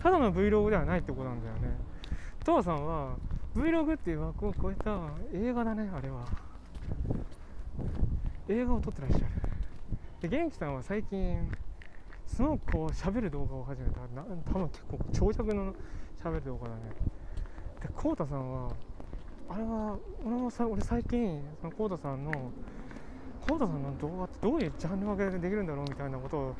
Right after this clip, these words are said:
ふっと書いた時に、その時に書いた言葉がビデオエッセイ。結局その、コウタさんって本当に揺るぎないものを持ってるんだよね。あの、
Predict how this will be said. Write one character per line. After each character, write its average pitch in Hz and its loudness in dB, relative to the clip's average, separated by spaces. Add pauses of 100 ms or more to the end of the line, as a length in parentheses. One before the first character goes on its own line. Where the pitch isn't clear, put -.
(340)
ふ - -2
っ - -6
と - -4
書 202 2
い 180 0
た 147 -2
時 135 -4
に、 139 -4 (260)
そ - 0
の 214 2
時 185 2
に - -4
書 247 4
い 220 6
た 151 0
言 156 0
葉 160 2
が 143 0 (100)
ビ 175 0
デ 240 4
オ 247 4
エ 233 2
ッ - -2
セ - -4
イ。 - -2 (2750)
結 - -4
局 247 2
そ 208 0
の、 196 -2 (100)
コ - 0
ウ - 4
タ - -8
さ 170 0
ん 151 -2
っ - -6
て 143 -6
本 208 -2
当 185 2
に 165 2
揺 247 4
る 254 4
ぎ 269 4
な 269 2
い 160 2 (420)
も 165 -2
の 180 -2
を 143 -4
持 147 -2
っ - -4
て 151 -2
る 123 -4
ん 120 -4
だ 120 -4
よ 117 -4
ね。 117 -6 (580)
あ 147 -2
の、 135 -4